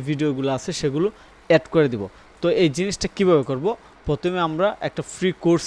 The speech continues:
ক্রিয়েট করতে পারি। যেহেতু এই কোর্সটা এখন ফ্রি চলতেছে, অর্থাৎ যারা দুই হাজার পঁচিশ সালে, অর্থাৎ যারা Shopify শিখতে চায়, Shopify স্টোর ডিজাইন,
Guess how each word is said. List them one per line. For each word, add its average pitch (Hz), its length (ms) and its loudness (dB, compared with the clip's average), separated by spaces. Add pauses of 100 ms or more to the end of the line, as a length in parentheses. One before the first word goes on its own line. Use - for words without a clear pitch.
ক্রিয়েট 147 300 0
করতে 131 300 -4
পারি। 139 160 2 (400)
যেহেতু 185 380 4 (260)
এই 143 80 4 (100)
কোর্সটা 170 360 2 (100)
এখন 160 120 -2 (160)
ফ্রি 185 160 8 (220)
চলতেছে, 139 480 4 (500)
অর্থাৎ 190 300 2 (380)
যারা 143 200 6 (480)
দুই 139 160 4
হাজার 135 180 4 (100)
পঁচিশ 156 280 2 (100)
সালে, 143 220 2 (1040)
অর্থাৎ 151 280 0
যারা 156 140 4 (120)
Shopify 180 500 2 (840)
শিখতে 156 380 0
চায়, 190 160 4 (100)
Shopify 147 480 0
স্টোর 151 280 4
ডিজাইন, 135 200 0